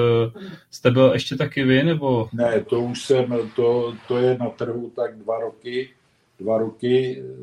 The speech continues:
Speaker 2: a tady do tohohle už jsem nezasahoval.
Speaker 1: Jo.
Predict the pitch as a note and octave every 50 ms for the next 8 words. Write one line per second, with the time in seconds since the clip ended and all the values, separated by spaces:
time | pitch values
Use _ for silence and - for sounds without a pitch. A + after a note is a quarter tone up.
0 | - - - G#2 G#2+ G#2+ G#2+ G#2+ G#2 - - A2 G#2+ A2 A2+ A2 G#2+ G2 - -
1 | G#2+ G#2+ G#2 G#2+ A2 G#2+ G2+ - - - G#2 G2 F#2+ F2+ E2+ F2+ E2+ - - E2+
2 | E2 F2+ E2+ D#2 - C#3+ - _ _ _ _ _ _ _ _ _ - A#2+ A2 -